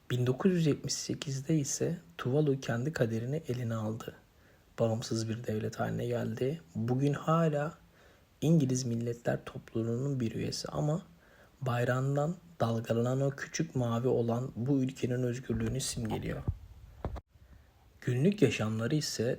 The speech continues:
Tuvalu'da yaşam sade, yavaş ve doğayla iç içe.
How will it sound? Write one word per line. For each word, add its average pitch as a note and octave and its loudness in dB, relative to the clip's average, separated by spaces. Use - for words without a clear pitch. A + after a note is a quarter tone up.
Tuvalu'da C3 2
yaşam A#2+ 0
sade, D#3 2
yavaş A2+ -2
ve C3+ 0
doğayla C#3+ 0
iç - -6
içe. - -10